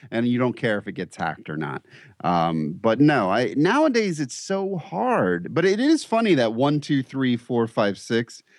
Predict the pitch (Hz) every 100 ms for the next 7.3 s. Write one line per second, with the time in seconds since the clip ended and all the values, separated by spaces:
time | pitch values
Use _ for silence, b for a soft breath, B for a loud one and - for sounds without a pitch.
0 | b b - 110 123 110 104 - 131 127
1 | - 107 98 - b b - 180 170 220
2 | 233 202 147 110 - 143 147 - 131 117
3 | 110 110 113 110 82 107 104 - - 117
4 | 113 120 98 92 90 87 - - 95 92
5 | 90 90 104 123 120 120 107 101 - 107
6 | 92 107 98 90 104 101 90 95 90 98
7 | 87 101 92